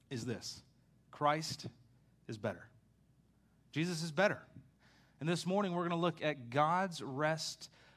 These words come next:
for God's people in Jesus is better than any other version you've thought of before. He's gonna show us the superiority of the gift of rest offered in Christ, much greater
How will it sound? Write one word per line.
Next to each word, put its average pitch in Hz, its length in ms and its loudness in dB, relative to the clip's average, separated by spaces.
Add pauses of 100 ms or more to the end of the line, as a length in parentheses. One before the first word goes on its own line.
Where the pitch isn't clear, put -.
(220)
for 147 160 -2
God's 143 360 2
people 113 560 -6 (560)
in 190 180 -2
Jesus 143 480 -4
is 123 140 -4
better 151 440 -2 (840)
than 156 140 2
any 220 260 2
other 202 180 2
version 147 440 0
you've 151 120 -4
thought 127 280 0
of 95 160 -6 (640)
before. 113 480 -6 (1400)
He's 131 120 -2
gonna 160 160 0
show 160 400 4
us 113 140 -2
the 120 120 -6
superiority 139 1000 0 (480)
of 117 80 -10
the 113 60 -6
gift 120 240 -4
of 104 120 -8
rest 107 260 -6
offered 104 300 -8
in 95 100 -12
Christ, 98 600 -12 (580)
much 156 420 -8
greater 107 360 -2